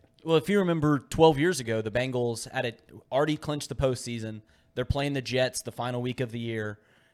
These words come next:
and they rest a bunch of players against the Jets. The Jets need a win to get in the postseason.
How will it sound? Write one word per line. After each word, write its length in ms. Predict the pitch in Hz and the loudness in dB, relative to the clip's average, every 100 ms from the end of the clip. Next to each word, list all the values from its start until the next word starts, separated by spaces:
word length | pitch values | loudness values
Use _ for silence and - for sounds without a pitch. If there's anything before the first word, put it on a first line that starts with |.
| _ | _
and 440 | 131 120 113 107 104 - | -6 -4 -2 -4 -6 -6
they 120 | 123 | -4
rest 340 | 120 123 - | -2 -4 -4
a 40 | 110 | -8
bunch 200 | 104 - | -8 -10
of 60 | |
players 300 | 120 107 104 | -10 -10 -10
against 220 | 107 107 | -10 -10
the 80 | 110 | -10
Jets. 280 | 104 104 - | -12 -12 -12
The 80 | 120 | -6
Jets 300 | 127 131 - | -4 -4 -6
need 120 | 127 | -6
a 40 | |
win 220 | 113 123 117 | -4 -6 -6
to 60 | |
get 140 | 110 117 | -8 -8
in 100 | 113 | -8
the 40 | |
postseason. 580 | 104 113 104 104 95 101 | -10 -10 -10 -14 -16 -18